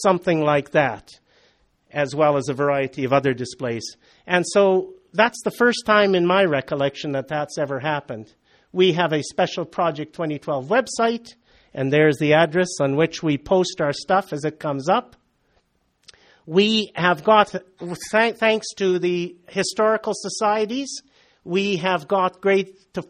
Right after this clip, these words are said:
we will have grade four to nine students working on labor history projects.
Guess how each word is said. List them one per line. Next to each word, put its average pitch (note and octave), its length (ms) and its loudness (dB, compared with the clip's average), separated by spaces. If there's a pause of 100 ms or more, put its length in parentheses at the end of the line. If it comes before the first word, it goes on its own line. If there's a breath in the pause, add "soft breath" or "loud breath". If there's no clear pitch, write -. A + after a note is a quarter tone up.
we F3+ 220 -2
will F#3+ 140 4
have F3 320 -2
grade E3+ 240 -2
four G3+ 220 0
to F#3 120 -6
nine E3+ 280 -2
students A#3+ 580 -8 (260 soft breath)
working G#3 380 4
on E3+ 120 2
labor F#3+ 300 4
history A3 460 -2
projects. A3 580 -4